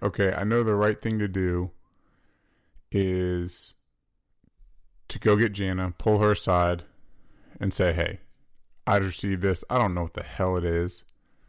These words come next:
but I just need to let you know.'" 'Cause something like this has happened, happened, like, a year ago when, when, when we were in L A.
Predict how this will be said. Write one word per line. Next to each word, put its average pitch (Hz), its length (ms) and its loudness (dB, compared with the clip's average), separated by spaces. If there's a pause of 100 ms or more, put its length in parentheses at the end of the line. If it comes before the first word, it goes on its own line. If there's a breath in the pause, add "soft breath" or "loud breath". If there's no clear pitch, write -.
(720)
but 90 360 0
I 92 80 0
just 85 180 -6
need 92 60 -2
to 90 100 -2
let 87 160 -4
you 90 80 -6
know.'" 85 220 -8 (1000 soft breath)
'Cause 117 140 0
something 151 240 2
like 123 140 2
this 117 180 0
has 101 120 -4
happened, 104 540 0
happened, 104 300 -2
like, 95 120 -4
a 95 60 -4
year 95 300 0
ago 92 380 -4 (420)
when, 95 420 -2 (140)
when, 98 340 -4
when 101 340 0
we 101 120 0
were 101 200 -2
in 95 120 -4
L 92 240 -4
A. 92 300 -2